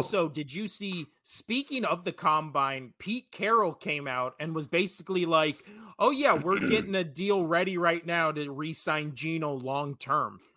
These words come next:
Speaker 1: Do you think they should sign Geno long-term, or do you think they should draft a quarterback or try to
Speaker 2: Uh,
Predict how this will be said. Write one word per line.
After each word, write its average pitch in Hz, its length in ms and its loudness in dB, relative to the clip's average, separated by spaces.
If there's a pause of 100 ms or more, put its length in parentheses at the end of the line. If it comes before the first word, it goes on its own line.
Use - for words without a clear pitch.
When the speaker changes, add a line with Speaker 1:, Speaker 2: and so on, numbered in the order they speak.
(420)
Speaker 1:
Do 214 240 2
you 311 240 6
think 254 520 0
they 262 140 4
should 254 260 -6
sign 226 380 2
Geno 226 320 0
long-term, 214 680 0
or 202 120 2
do 151 100 -8
you 170 140 -2
think 196 340 -2
they 180 140 2
should 147 440 -2 (540)
draft 175 460 8
a 190 60 0
quarterback 170 680 0
or 156 60 -2
try 170 260 6
to 170 80 4
Speaker 2:
Uh, 285 80 6